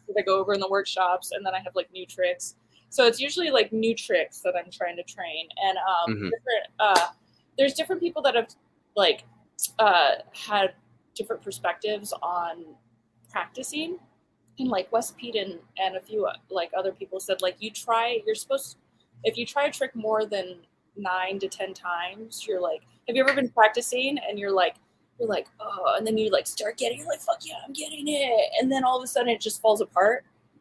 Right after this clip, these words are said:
Speaker 1: Like, your
Speaker 2: Yes.
Speaker 1: first, like, ten tries are gonna be, like, your, your best tries. So I try not to, like, so I jump around through different, uh, like, Wes Peden said sometimes he'll, like, throw all a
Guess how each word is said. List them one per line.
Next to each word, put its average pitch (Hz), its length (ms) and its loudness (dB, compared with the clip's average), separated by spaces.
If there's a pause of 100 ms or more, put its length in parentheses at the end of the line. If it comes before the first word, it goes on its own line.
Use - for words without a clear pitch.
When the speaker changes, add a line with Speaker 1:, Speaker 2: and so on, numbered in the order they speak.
(140)
Speaker 1:
Like, - 340 0
your 262 80 4
Speaker 2:
Yes. - 160 2
Speaker 1:
first, 247 640 4
like, 226 280 8 (100)
ten 214 600 0
tries 202 840 2
are 208 120 2
gonna 202 180 -6
be, 196 160 4
like, 180 280 -2
your, 190 160 0 (300)
your 196 160 0
best 175 320 0
tries. 147 580 0
So 180 180 0
I 180 100 4
try 208 260 -2
not 220 240 -2
to, 226 140 -4
like, 190 280 2 (440)
so - 180 4
I 220 140 10
jump 226 320 4
around 202 680 4 (200)
through 196 640 2 (120)
different, 185 640 0
uh, 156 360 -2
like, 202 160 8
Wes 233 200 4
Peden 247 240 -2
said 208 180 -4
sometimes 208 380 -6
he'll, 202 220 0
like, 170 180 0
throw 196 180 2
all 175 240 6
a 185 60 0